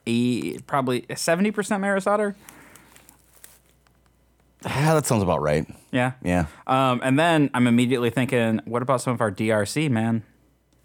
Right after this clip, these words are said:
Speaker 2: You went that route? I thought you were gonna s-, I literally, I thought the word fo-, g-, that was gonna come out of your mouth was biscuit.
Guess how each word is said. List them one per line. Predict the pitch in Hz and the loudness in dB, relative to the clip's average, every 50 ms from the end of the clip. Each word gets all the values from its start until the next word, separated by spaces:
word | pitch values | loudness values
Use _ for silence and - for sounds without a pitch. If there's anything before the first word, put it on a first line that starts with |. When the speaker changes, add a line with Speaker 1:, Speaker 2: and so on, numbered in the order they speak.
| _ _ _ _ _ _ _ - - _ _ _ | _ _ _ _ _ _ _ -20 -20 _ _ _
Speaker 2:
You | - 127 | 2 4
went | 165 165 - | 4 4 4
that | 180 190 | 2 2
route? | 202 185 | 2 2
I | 160 175 | 2 2
thought | 180 - 226 165 | 4 4 4 4
you | 147 151 | 4 4
were | 151 143 | 4 6
gonna | 147 147 139 | 4 4 2
s-, | 117 - | 2 2
I | 117 131 143 | 2 2 2
literally, | 135 117 117 120 127 139 151 165 170 160 156 | 2 0 0 4 4 6 6 6 6 6 6
I | 147 | 4
thought | - - 151 135 120 127 | 4 4 2 2 2 2
the | 123 127 120 | 2 2 2
word | 110 104 117 117 123 123 123 117 113 110 - - | 4 4 4 6 6 4 4 0 -4 -6 -8 -10
fo-, | 107 - - 123 123 | -6 -2 0 0 2
g-, | 117 113 120 120 | 4 2 2 4
that | 110 113 113 | 4 4 4
was | 110 101 | 4 4
gonna | 110 117 110 | 2 0 0
come | - 113 117 | 2 2 2
out | 113 | 2
of | 107 | 4
your | 113 | 4
mouth | 107 98 98 104 101 - | 4 4 4 2 2 0
was | 98 80 | -4 -6
biscuit. | - - 98 104 95 - - 76 - - | -2 0 0 0 0 0 -2 -2 -2 -2